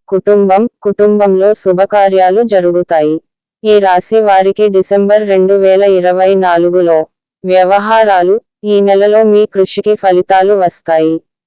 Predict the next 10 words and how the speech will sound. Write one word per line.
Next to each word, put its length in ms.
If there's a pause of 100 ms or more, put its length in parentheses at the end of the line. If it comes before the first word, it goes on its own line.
(160)
మిత్రుల 480
సహాయం 680
ఉంటుంది. 580 (280)
ఆరోగ్యం, 680 (200)
ఆరోగ్యం 640
సాధారణంగా 960
ఉంటుంది. 580 (440)
జాగ్రత్తలు 800
తీసుకోవాలి. 1000 (260)
ప్రేమ, 460